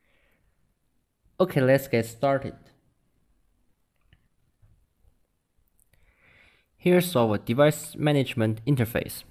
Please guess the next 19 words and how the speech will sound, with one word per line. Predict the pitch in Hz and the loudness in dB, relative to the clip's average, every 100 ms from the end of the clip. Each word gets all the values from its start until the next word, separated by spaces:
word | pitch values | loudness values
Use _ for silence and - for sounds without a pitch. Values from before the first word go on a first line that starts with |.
| _ _ _ _ _ | _ _ _ _ _
You | - 95 | -12 -10
can | - - - | -10 -10 0
add | 147 156 156 - - _ _ _ _ _ _ _ _ _ _ _ _ _ _ _ _ _ _ _ _ _ _ _ _ _ _ _ _ _ _ _ _ _ _ _ _ _ _ | 2 4 0 -6 -14 _ _ _ _ _ _ _ _ _ _ _ _ _ _ _ _ _ _ _ _ _ _ _ _ _ _ _ _ _ _ _ _ _ _ _ _ _ _
or | 131 | -2
delete | 123 110 127 147 160 165 - - - _ | 2 4 4 4 2 0 -14 -16 -20 _
your | - | -8
devices. | 110 110 107 104 - - - - _ _ _ _ _ - - - _ _ - | -4 0 0 0 -8 -14 -20 -20 _ _ _ _ _ -20 -20 -20 _ _ -14
You | |
can | - - | -8 -4
also | 135 139 123 | 0 2 2
check | 120 - 107 104 - | 0 0 -2 -2 -4
the | 92 | -4
alarm | - 98 127 139 135 | -2 2 2 2 0
notifications | 113 107 - - 143 139 131 127 127 | -4 -6 -12 -4 -2 0 -2 -4 -4
and | 101 95 | -4 -4
your | 90 85 | -4 -4
video | 107 139 139 139 | -2 -2 -2 -2
records | 135 139 135 98 - | 0 -2 -4 -6 -4
here. | 85 67 | -6 -6